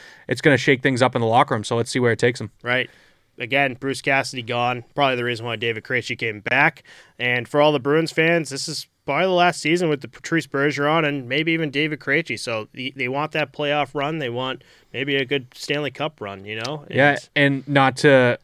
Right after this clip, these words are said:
Speaker 1: you know, I guess, put, paint one house red and one house blue. It kinda reminds me of the Pittsburgh Penguins in the sense where they're getting the gang back together and they
Speaker 2: Mm-hmm.
Speaker 1: got the old team. I heard rumors of Lucic. We still haven't seen anything develop on
Speaker 2: Rumors,
Speaker 1: that, but
Speaker 2: yeah.
Speaker 1: that could just be people trying to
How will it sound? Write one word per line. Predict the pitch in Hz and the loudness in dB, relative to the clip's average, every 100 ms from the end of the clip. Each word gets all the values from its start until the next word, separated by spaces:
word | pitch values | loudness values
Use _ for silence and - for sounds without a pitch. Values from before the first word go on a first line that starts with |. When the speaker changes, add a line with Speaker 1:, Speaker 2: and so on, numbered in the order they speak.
| _ | _
Speaker 1:
you | 143 | 0
know, | 123 113 113 _ _ - | 2 0 -2 _ _ -4
I | 113 | 0
guess, | 117 110 - - _ _ _ _ _ _ _ _ _ _ - | 0 0 -4 -12 _ _ _ _ _ _ _ _ _ _ 0
put, | 147 143 - 117 123 _ | 2 2 -4 -14 -16 _
paint | - 170 139 | 2 2 4
one | 143 151 | 4 4
house | 139 131 131 | 6 4 6
red | 139 139 | 6 6
and | 131 | 4
one | 131 | 4
house | 127 117 | 4 2
blue. | - 151 123 123 - - _ _ - | 6 6 6 2 -10 -20 _ _ 0
It | 147 | 2
kinda | 160 170 | 6 6
reminds | 165 156 156 147 | 8 6 6 6
me | 147 | 4
of | |
the | 131 | 4
Pittsburgh | 147 139 139 123 | 4 2 2 2
Penguins | 151 170 147 123 | 2 4 4 2
in | |
the | 117 | 0
sense | - 123 131 | 2 0 2
where | 123 | 2
they're | |
getting | 131 127 | 2 2
the | 131 | 2
gang | 127 139 135 | 6 6 6
back | 135 - | 4 4
together | 113 127 123 120 | 4 6 8 6
and | 120 113 - - - | 6 0 -8 -18 -6
they | |
Speaker 2:
Mm-hmm. | 123 131 | 2 4
Speaker 1:
got | 135 | 4
the | 131 | 6
old | 131 120 | 4 4
team. | 147 139 | 2 4
I | 131 | 4
heard | 123 131 110 | 6 4 2
rumors | 113 151 170 170 139 | 4 6 8 6 4
of | 120 | 4
Lucic. | 143 139 147 131 | 4 4 4 0
We | 127 | 0
still | - 143 | 2 4
haven't | 131 123 | 4 0
seen | 139 | 0
anything | 135 127 127 | 2 2 0
develop | 117 131 123 | 2 2 2
on | 120 113 | 2 2
Speaker 2:
Rumors, | |
Speaker 1:
that, | 123 120 107 | 2 2 2
but | 117 117 | -2 -2
Speaker 2:
yeah. | - - - | -6 -20 0
Speaker 1:
that | 147 135 | 2 4
could | 147 | 4
just | 131 127 | 2 0
be | 123 | 0
people | 139 123 117 | -2 0 0
trying | - 117 | 2 0
to | 117 | 0